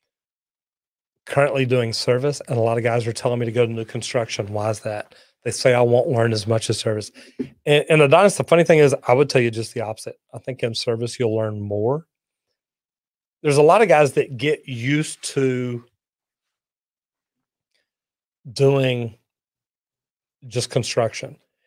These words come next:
and construction has a completely different mindset. You've gotta look at how to design the system,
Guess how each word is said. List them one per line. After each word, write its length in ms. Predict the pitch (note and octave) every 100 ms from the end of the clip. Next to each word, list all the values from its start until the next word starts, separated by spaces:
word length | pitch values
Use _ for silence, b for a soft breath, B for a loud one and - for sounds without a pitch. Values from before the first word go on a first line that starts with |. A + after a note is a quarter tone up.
| _ _ -
and 500 | C3 C3 B2 A#2+ A#2 - _
construction 600 | - B2+ - D3 C#3 D#3+ C#3
has 260 | C3+ B2+ -
a 60 | B2+
completely 480 | - A#2 C3+ C3+ B2+
different 280 | B2+ -
mindset. 500 | B2+ C3 C#3 - G2 -
You've 240 | C3+ B2 A#2
gotta 200 | A#2+ B2
look 180 | A#2+
at 80 | B2
how 160 | B2 B2
to 120 | A#2+
design 420 | A2 G2+ A#2 A#2
the 60 | A2+
system, 400 | - A2 -